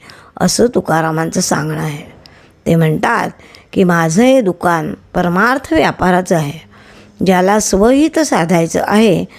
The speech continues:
स्वतःचं कल्याण करून घ्यायचं आहे, त्यांनी मोकळ्या मनानं यावं आणि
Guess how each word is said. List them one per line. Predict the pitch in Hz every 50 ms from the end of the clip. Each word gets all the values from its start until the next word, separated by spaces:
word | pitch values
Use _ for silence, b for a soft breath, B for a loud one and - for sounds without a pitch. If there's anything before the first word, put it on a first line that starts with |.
| B B B B B B
स्वतःचं | - 190 175 165 - 196 190 185 180 - 196
कल्याण | - 190 180 170 170 170 185 214 220 - 320 320
करून | - 311 262 214 185 170
घ्यायचं | 175 175 156 - - -
आहे, | 160 170 165 151 156 165 165 B B B B B B B - -
त्यांनी | - 165 160 165 175 180
मोकळ्या | 180 180 180 170 175 - 233 - 247 262
मनानं | 262 233 185 175 170 165 170 165 165
यावं | 165 170 170 170 180 196 214 170 143 156 160 B B B B B B B B -
आणि | - 175 185 190 190 175 160 151 151 -